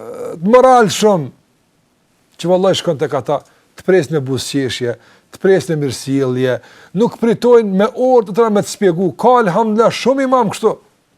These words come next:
Shku tek ata. Andaj që dikush gabon ndaj neve, pse na me gabon ndaj vetes tonë? Andaj mendoj që ti duhesh më pendu tek Allahu xhallahu ala.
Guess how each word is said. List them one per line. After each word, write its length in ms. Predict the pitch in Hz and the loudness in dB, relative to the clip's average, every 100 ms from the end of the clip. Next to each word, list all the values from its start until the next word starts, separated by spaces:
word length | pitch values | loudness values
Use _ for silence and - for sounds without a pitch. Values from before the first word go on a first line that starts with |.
| _ _ _ _ _ _ _ _ _ - | _ _ _ _ _ _ _ _ _ -20
Shku 140 | 214 | -10
tek 160 | 233 196 | -8 -6
ata. 220 | 214 196 - _ _ _ _ _ _ _ _ _ _ _ _ _ _ _ | -6 -8 -10 _ _ _ _ _ _ _ _ _ _ _ _ _ _ _
Andaj 240 | 117 120 135 | -12 -8 -6
që 100 | 139 | -6
dikush 300 | 147 240 160 | -2 -2 2
gabon 400 | 175 170 156 214 | 2 4 2 2
ndaj 140 | 180 180 | 2 2
neve, 320 | 190 165 135 - _ _ | 2 2 0 -4 _ _
pse 260 | - - 202 | -4 2 4
na 160 | 196 285 | 6 4
me 140 | 294 277 | 4 4
gabon 320 | 262 294 247 | 4 4 2
ndaj 140 | 254 262 | 2 2
vetes 240 | 214 - | -2 0
tonë? 240 | 269 160 - _ _ _ _ _ _ _ _ _ _ _ _ _ _ _ _ _ _ - | 0 0 -6 _ _ _ _ _ _ _ _ _ _ _ _ _ _ _ _ _ _ -16
Andaj 200 | 120 135 | -10 -6
mendoj 180 | 170 165 | -4 -4
që 80 | 151 | -4
ti 100 | 156 | -4
duhesh 240 | 127 180 143 | -2 -4 -4
më 80 | 131 | -6
pendu 200 | 160 143 | -6 -6
tek 100 | 143 | -4
Allahu 220 | 143 120 | -4 -6
xhallahu 320 | 113 107 | -8 -10
ala. 100 | 113 | -12